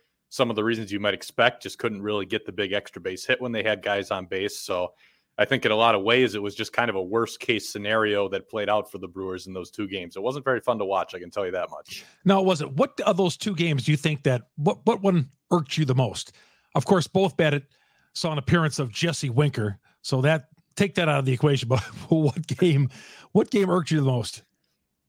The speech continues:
Speaker 1: I think it had to be game one. That was a game that the Brewers were really well positioned to take an early lead in that series. You're playing at home.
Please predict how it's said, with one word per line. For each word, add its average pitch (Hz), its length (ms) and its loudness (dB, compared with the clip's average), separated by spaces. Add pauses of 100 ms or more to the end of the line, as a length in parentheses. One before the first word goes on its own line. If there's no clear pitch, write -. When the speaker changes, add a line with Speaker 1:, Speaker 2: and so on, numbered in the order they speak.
(320)
Speaker 1:
I 123 80 4
think 147 180 4
it 123 100 6
had 127 160 10
to 123 60 -2
be 110 140 -2
game 110 260 2
one. 104 300 2
That 104 180 2
was 107 160 -4
a 101 160 0
game 104 280 -4
that 98 120 -4
the 101 80 -6
Brewers 101 420 -4
were 92 100 -6
really 104 280 -2
well 104 220 2
positioned 104 540 -8
to - 100 -12
take 110 200 -4
an 95 100 -6
early 101 320 -4
lead 104 220 -8
in 98 60 -12
that 98 180 -6
series. 101 580 -6 (260)
You're - 80 -14
playing 135 320 0
at 123 80 2
home. 113 380 2